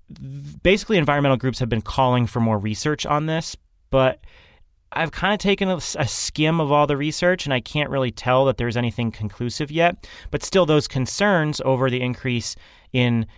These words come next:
air pollution during summer months led to this blocking of E fifteen for a few months out of the year. Um,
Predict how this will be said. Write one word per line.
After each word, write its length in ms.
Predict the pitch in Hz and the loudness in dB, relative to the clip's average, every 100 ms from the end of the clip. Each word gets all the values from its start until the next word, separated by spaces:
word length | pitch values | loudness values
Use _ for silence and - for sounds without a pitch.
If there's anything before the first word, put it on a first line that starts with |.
| _ | _
air 140 | 131 131 | 2 2
pollution 400 | - 131 120 123 | 2 -2 -2 -2
during 240 | 113 110 | 0 0
summer 300 | - 117 110 | 0 0 0
months 400 | 110 110 107 - - - - | 0 0 -2 -8 -16 -20 -6
led 320 | 120 127 123 | 0 2 0
to 140 | 131 | -2
this 180 | 123 117 | -2 -2
blocking 480 | - 117 113 110 110 | -2 2 2 2 -2
of 100 | 107 | -2
E 140 | 117 | -4
fifteen 640 | 107 110 - 110 107 104 101 - - - | -6 -6 -4 -2 0 -2 -4 -10 -20 -6
for 240 | 127 113 | -2 0
a 60 | 117 | -2
few 200 | - 113 | -2 0
months 280 | 110 104 107 | 0 0 -2
out 140 | 98 | -4
of 60 | 95 | -6
the 100 | 101 | -8
year. 380 | 92 95 87 - - - - - | -8 -10 -14 -16 -20 -20 -20 -4
Um, 420 | - 127 123 120 | 2 4 4 0